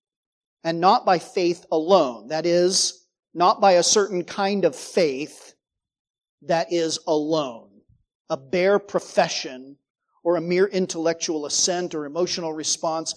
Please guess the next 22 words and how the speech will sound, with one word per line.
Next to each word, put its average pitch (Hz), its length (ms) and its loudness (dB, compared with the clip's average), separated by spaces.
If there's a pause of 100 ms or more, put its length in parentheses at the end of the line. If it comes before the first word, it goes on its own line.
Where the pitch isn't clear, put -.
(240)
that 165 100 0
is 160 140 -2
without 160 340 0
any 175 240 -4
real 151 220 -2
saving 165 580 0
attachment - 680 -8
to 165 80 -8
Christ 147 520 -6 (220)
and 170 160 -8
any 175 400 -4 (180)
other 190 360 6
graces 147 720 -4
that 170 200 -8
come 160 520 -4
with 156 420 -4
a 156 160 -8
saving 147 580 -8
attachment 135 640 -16 (140)
to 131 320 -14 (640)
Christ. - 540 -20 (2500)
So 160 680 2